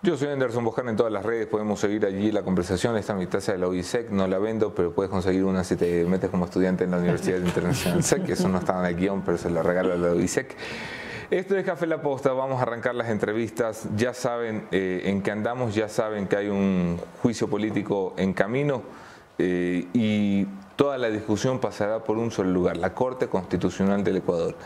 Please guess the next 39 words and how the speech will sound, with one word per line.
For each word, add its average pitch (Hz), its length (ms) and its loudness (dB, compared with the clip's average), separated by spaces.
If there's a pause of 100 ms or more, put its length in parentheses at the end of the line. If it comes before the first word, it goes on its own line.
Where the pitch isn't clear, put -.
(540)
¿Qué 131 200 0
va 120 140 0
a - 20 -2
haber 113 240 0
a 110 140 -4
Corte? 107 340 -4 (320)
¿Qué 120 160 0
va 113 120 2
a - 20 0
hacer 110 260 -2
la 104 140 0
Corte? 104 360 -2 (180)
¿Cuál 117 260 0
es 110 80 -4
la 104 160 2
discusión? 101 640 0 (360)
De 117 80 0
esto 120 140 -2
y - 20 -4
más 117 140 -2
hablamos 117 320 -2
con 127 320 -2 (320)
uno 123 100 4
de 113 60 0
los 107 100 -2
constitucionalistas 101 800 0
más 98 160 0
respetados 95 320 0
del 101 80 -2
país. 135 260 0
Hablo 107 200 2
del 104 100 0
doctor 110 480 -2 (260)
Ismael 101 280 2
Quintana. 123 500 0 (580)
En, 87 380 0 (100)
además, 95 880 -4
eh, 82 380 2 (160)
es - 320 -2